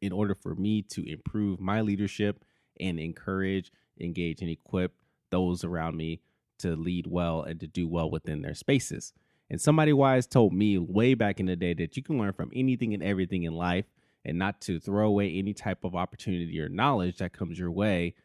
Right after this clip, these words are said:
to then equip you to take action on. And so for me, I like to look at a wide range of perspectives to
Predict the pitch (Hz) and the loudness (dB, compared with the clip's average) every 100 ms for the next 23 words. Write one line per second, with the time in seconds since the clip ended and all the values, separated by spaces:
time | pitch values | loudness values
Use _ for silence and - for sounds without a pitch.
0 | _ _ - 87 95 87 - 143 127 107 | _ _ -8 -4 -2 -4 -2 -2 -2 -2
1 | 107 101 - 98 98 - 95 - - - | -2 -2 -6 -6 -6 -4 -6 -6 -12 -6
2 | 104 82 - _ _ _ _ _ - 92 | -4 -4 -8 _ _ _ _ _ -6 -4
3 | - 92 80 104 247 160 131 - _ _ | -2 -4 -2 0 4 4 2 -4 _ _
4 | _ 156 202 151 123 123 107 98 90 123 | _ 2 4 2 2 0 2 0 4 6
5 | 139 120 113 113 101 - 113 101 98 90 | 6 4 -2 -2 -6 -2 -2 -2 -4 -4
6 | 85 - - 92 90 92 | -6 -12 -6 -4 -2 -6